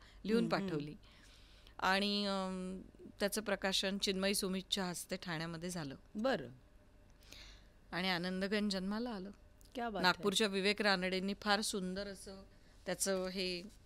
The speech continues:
Speaker 1: ॲब्स्ट्रॅक्ट चित्र काढलं.
Speaker 2: सुरेख केलंय.
Speaker 1: हां, फार सुंदर
Speaker 2: म्हणजे
Speaker 1: आहे.
Speaker 2: एकदम देखणं पुस्तक
Speaker 1: अगदी
Speaker 2: झालंय.
Speaker 1: देखणं,
Speaker 2: हां.
Speaker 1: की आनंदाला अशी काही, त्याला तुम्ही मांडू नाही शकत, ते
Speaker 2: हां.
Speaker 1: ॲब्स्ट्रॅक्ट आहे.
Speaker 2: बरोबर आहे.
Speaker 1: त्याला तुम्ही कॅच नाही करू शकत.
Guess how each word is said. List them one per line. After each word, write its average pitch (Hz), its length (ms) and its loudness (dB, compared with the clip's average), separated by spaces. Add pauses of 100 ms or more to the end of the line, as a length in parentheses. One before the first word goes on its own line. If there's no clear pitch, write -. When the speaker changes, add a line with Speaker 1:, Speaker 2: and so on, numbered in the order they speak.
(400)
Speaker 1:
ॲब्स्ट्रॅक्ट - 800 0
चित्र 196 420 -2 (400)
काढलं. 175 240 0
Speaker 2:
सुरेख 190 240 4 (100)
केलंय. 160 280 0
Speaker 1:
हां, 160 260 -6
फार 240 200 2
सुंदर 208 380 2
Speaker 2:
म्हणजे 233 180 8
Speaker 1:
आहे. 262 80 10
Speaker 2:
एकदम 277 240 10
देखणं 233 380 8
पुस्तक - 300 4
Speaker 1:
अगदी 233 140 8
Speaker 2:
झालंय. 320 160 6
Speaker 1:
देखणं, 175 380 2
Speaker 2:
हां. 165 100 -4
Speaker 1:
की 262 80 2
आनंदाला 269 580 6
अशी 285 220 4
काही, 311 340 2 (380)
त्याला 240 300 4
तुम्ही 349 200 2
मांडू 254 360 4
नाही 311 180 0
शकत, - 300 -2 (160)
ते 240 40 2
Speaker 2:
हां. 233 100 6
Speaker 1:
ॲब्स्ट्रॅक्ट 220 640 0
आहे. 143 80 -4 (100)
Speaker 2:
बरोबर 170 300 -6
आहे. - 160 -14
Speaker 1:
त्याला 214 180 4
तुम्ही 254 280 0
कॅच 233 280 4
नाही 262 180 -2
करू 175 180 -4
शकत. 170 300 -8